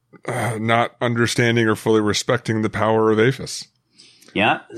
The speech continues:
Speaker 2: I would
Speaker 1: Uh,
Speaker 2: say that would be a, a, a big one. And then also the assumption that even though people knew it at the time, that minutia,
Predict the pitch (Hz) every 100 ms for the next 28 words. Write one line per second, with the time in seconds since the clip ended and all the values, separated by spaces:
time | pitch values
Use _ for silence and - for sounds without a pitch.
0 | 101 104 110 87 123 120 120 113 120 123
1 | 117 127 131 131 127 113 - 123 110 -
2 | 123 151 131 104 107 131 120 113 113 117
3 | 113 117 113 113 120 117 113 - 120 139
4 | - 107 107 101 101 101 - - - _
5 | _ _ _ 143 151 151 147 143 - -
6 | 151 127 131 156 143 131 117 - 156 156
7 | 110 113 147 - - - 135 127 110 110
8 | - - _ _ _ _ _ - 127 120
9 | 117 120 123 120 147 135 135 -